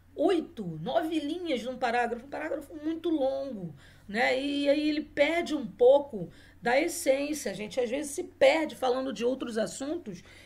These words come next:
que não tem nada a ver. E aí é propício pra aquelas falhas que eu falei pra vocês. Fuga do tema, clichê, né? Tudo aquilo que pode acontecer, tá? E você tem que evitar. Ressalte a ideia principal do texto, retomando a introdução,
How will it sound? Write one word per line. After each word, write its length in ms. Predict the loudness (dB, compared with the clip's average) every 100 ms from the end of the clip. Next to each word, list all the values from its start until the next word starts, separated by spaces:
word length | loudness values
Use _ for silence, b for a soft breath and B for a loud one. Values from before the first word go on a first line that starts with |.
| B
que 100 | -4
não 140 | -2
tem 160 | 0 0
nada 240 | 0 -2
a 20 | 0
ver. 220 | 0 0
E 100 | 2
aí 280 | 4 4 4 2
é 160 | 0
propício 580 | 0 -2 -4 0 0 0
pra 140 | -4 -4
aquelas 340 | -2 -2 -4
falhas 440 | -6 -2 4 2
que 80 | 2
eu 40 | -2
falei 200 | 2 4
pra 120 | 2
vocês. 480 | 0 0 0 -2 -8 B B -8
Fuga 240 | -4 -2 -2
do 120 | -4
tema, 540 | -4 -4 0 0 0
clichê, 800 | -6 -8 -8 -6 4 8 8 6 B B B
né? 160 | -2
Tudo 200 | -2 -2
aquilo 260 | -4 -4 -6
que 100 | -6
pode 400 | -2 0 2 2
acontecer, 800 | -2 -4 -8 -10 -6 -6 -6 -10 b b -4
tá? 180 | -2 -2
E 80 |
você 260 | -2 0 0
tem 220 | 0 -4
que 80 | -2
evitar. 480 | -4 -4 -6 -6 -12 -20 B B B B B
Ressalte 760 | 2 4 4 2 4 4 4
a 80 | 2
ideia 320 | 4 4 4
principal 760 | 2 0 0 -2 -4 2 4 4
do 160 | 0
texto, 640 | 0 6 6 6 -2 -8
retomando 720 | 6 6 6 2 2 2 -2 -2
a 80 | -2
introdução, 880 | -4 -6 -4 -4 -4 -2 0 0